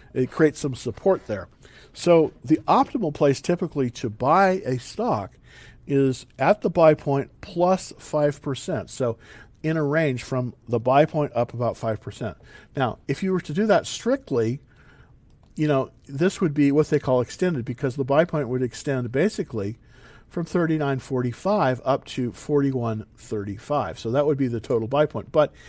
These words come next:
right now it's selling for thirty-nine twenty. But it's still,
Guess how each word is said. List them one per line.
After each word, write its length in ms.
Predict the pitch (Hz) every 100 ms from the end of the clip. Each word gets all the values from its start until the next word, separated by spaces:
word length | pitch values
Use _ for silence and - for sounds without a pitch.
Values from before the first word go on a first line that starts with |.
| - -
right 180 | 147 185
now 180 | 160
it's 80 | 147
selling 240 | 147 135 123
for 100 | 127
thirty-nine 720 | - 117 117 - 107 104 104
twenty. 480 | - 180 131 95 - - - - _ _ 127
But 200 | 165 156
it's 220 | 156 151
still, 640 | - - 254 220 135 131